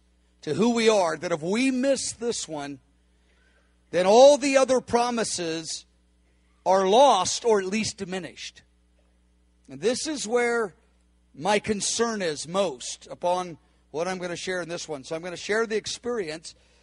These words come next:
I'm gonna break it down a little bit as what it means to us because all the other promises are related to how we respond. Paragraph A, this session's focus is on heart responses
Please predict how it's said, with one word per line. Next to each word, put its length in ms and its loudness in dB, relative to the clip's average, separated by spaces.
I'm 100 -4
gonna 180 0
break 320 6
it 120 -12
down 240 0
a 40 -6
little 220 -4
bit 180 -6
as 140 -12
what 140 -4
it 80 -12
means 400 -6
to 160 -4
us 160 -4
because 260 -4
all 260 8
the 200 0
other 260 0
promises 680 -2
are 180 0
related 520 -6
to 100 -6
how 160 -4
we 100 -6
respond. 560 -12
Paragraph 460 0
A, 260 0
this 160 -6
session's 720 -2
focus 360 -2
is 120 -4
on 140 2
heart 300 2
responses 840 -8